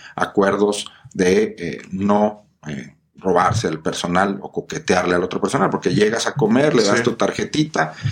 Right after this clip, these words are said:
Speaker 1: y ya le estás coqueteando y les pagan mucho más dinero y se van contigo, ¿no? Pues a final de cuentas el empleado lo que busca es mejor crecimiento, estabilidad. Pero, eh, sería bueno que,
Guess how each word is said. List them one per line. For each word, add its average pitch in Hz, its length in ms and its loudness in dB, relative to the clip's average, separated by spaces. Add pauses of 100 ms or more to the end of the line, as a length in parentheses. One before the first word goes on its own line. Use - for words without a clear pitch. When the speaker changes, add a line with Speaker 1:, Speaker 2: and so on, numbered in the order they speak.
(120)
Speaker 1:
y 95 100 0
ya 98 80 4
le 98 60 2
estás - 220 -4
coqueteando 139 720 -2
y 113 120 2
les 82 200 -4
pagan 98 500 0 (280)
mucho 95 260 -2
más 92 200 2
dinero 95 260 0
y 123 40 2
se - 140 0
van 92 160 0
contigo, 95 460 -2
¿no? 92 180 -6
Pues - 140 -12
a 82 60 -6
final 92 200 0
de 107 80 2
cuentas 110 300 -2
el 104 80 2
empleado 101 260 0
lo - 100 -2
que - 100 -4
busca 104 420 0
es 95 220 -2 (320)
mejor - 540 -2 (120)
crecimiento, 82 540 -6
estabilidad. - 460 -4
Pero, 104 220 -2 (640)
eh, 82 200 -16 (200)
sería 131 340 2
bueno 131 580 2
que, 85 380 0